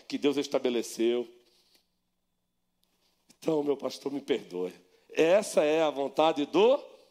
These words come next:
Eu também corro o risco de ser bruto como uma ovelha aqui e acolá, se eu não vigiar. Qual é a vontade do Senhor? Que eu chegue para a ovelha e diga, "Me perdoe, meu irmão,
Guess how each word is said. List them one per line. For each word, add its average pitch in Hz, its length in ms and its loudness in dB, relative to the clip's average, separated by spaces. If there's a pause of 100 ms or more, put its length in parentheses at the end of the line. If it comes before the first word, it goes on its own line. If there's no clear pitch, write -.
(1040)
Eu 220 120 8
também 208 340 0
corro 220 300 0
o - 20 0
risco 185 280 -2
de 185 100 -4
ser 208 220 0
bruto 151 280 0
como 180 220 0
uma 160 60 4
ovelha 131 400 0
aqui 135 140 -6
e 123 40 -2
acolá, 131 260 -2
se 160 140 -4
eu 156 40 0
não 151 120 2
vigiar. 151 580 0 (360)
Qual 165 120 4
é - 40 2
a - 20 2
vontade 160 400 -2
do 151 80 -4
Senhor? 170 520 0 (1000)
Que 135 120 -4
eu 139 100 0
chegue 127 260 -4
para 127 140 -2
a - 20 4
ovelha 123 240 0
e 120 40 -2
diga, 123 180 -2
"Me 131 100 -4
perdoe, 107 480 -4
meu 95 140 -10
irmão, 95 240 -16